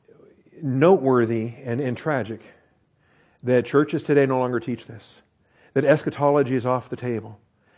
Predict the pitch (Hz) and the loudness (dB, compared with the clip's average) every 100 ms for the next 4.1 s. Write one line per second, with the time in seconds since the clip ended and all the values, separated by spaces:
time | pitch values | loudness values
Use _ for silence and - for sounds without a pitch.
0 | _ _ 135 139 135 - 175 190 208 180 | _ _ 6 6 6 4 4 4 4 2
1 | 151 131 123 127 139 143 156 202 - 190 | 2 2 2 0 0 2 4 4 2 0
2 | 190 170 - 190 175 165 156 147 147 151 | 2 0 0 -2 0 -2 0 0 0 0
3 | 156 156 156 151 165 190 170 185 185 185 | 0 -2 -2 -4 -2 -4 -2 -2 0 0
4 | 180 | -4